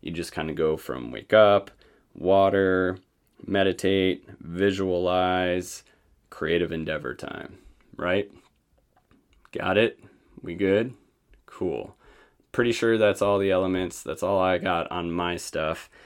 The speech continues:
And yeah, I hope this is really, really helpful. I just feel like morning routines are something that anybody else can really pick up and start doing. And it can be small. I threw a lot at you here. I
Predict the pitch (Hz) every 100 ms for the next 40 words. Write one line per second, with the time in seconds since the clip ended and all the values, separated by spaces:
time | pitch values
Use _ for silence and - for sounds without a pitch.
0 | - - _ - 85 82 85 82 82 78
1 | 76 - 113 113 64 87 107 110 92 90
2 | 87 80 82 85 90 95 92 90 87 85
3 | 87 82 - 101 104 104 _ _ _ _
4 | _ - 90 85 82 - - - - _
5 | _ _ _ - - 135 123 107 110 110
6 | 107 104 95 98 95 95 90 85 95 87
7 | 87 85 82 - 92 85 85 82 80 78
8 | - 73 73 71 - 87 80 - - 76
9 | 73 - - - 80 78 78 - 78 76
10 | 53 80 104 - 123 110 - 107 85 50
11 | - 110 131 120 104 73 85 95 107 107
12 | 95 90 - 76 73 62 58 - -